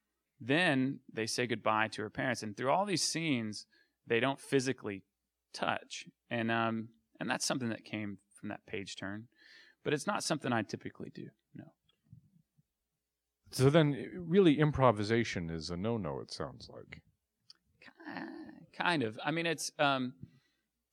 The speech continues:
Speaker 1: I don't think it's, it, you know, um,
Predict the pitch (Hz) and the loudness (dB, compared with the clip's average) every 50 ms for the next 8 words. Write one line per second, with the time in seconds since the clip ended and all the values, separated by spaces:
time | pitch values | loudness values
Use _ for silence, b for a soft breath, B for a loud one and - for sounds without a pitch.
0 | - - - 160 185 196 - - 175 156 - 147 139 - - - _ _ - 156 | -8 -4 -2 -2 -2 -2 -2 -2 -2 -2 -2 -2 -4 -6 -10 -16 _ _ -6 -6
1 | 139 - - _ - b b b b b b b b b b b b b _ _ | -4 -6 -6 _ -20 b b b b b b b b b b b b b _ _
2 | _ _ _ _ _ _ _ _ _ _ _ _ _ _ _ _ _ _ _ _ | _ _ _ _ _ _ _ _ _ _ _ _ _ _ _ _ _ _ _ _
3 | _ _ _ _ - 170 165 139 120 117 127 - - - 139 131 127 127 123 123 | _ _ _ _ -8 -4 -2 0 0 0 -2 -4 -4 0 2 4 4 6 6 4
4 | 123 123 123 123 135 | 4 2 0 -4 -6